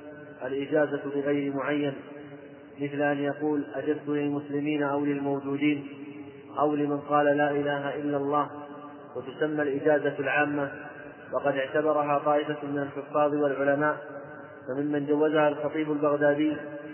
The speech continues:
ونقلها عن شيخه أبي القاضي أبي الطيب الطبري، ونقلها أبو بكر الح-، أبو بكر الحازمي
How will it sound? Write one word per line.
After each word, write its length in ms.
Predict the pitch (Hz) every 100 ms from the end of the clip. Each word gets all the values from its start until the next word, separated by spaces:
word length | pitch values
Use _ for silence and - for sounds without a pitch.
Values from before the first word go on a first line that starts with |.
| - - -
ونقلها 540 | 139 143 127 151 147
عن 220 | 143 143 143
شيخه 480 | 160 151 151 147 147
أبي 100 | 143
القاضي 500 | 143 156 151 147 147
أبي 100 | 143
الطيب 360 | - 151 147
الطبري، 560 | 147 147 147 147 147 143 147 - - - - -
ونقلها 600 | 127 151 151 151 151 147 143
أبو 140 | 143
بكر 280 | 151 147 147
الح-، 360 | 143 147 143
أبو 120 | 147 143
بكر 260 | 151 151
الحازمي 640 | 147 143 143 143 143 156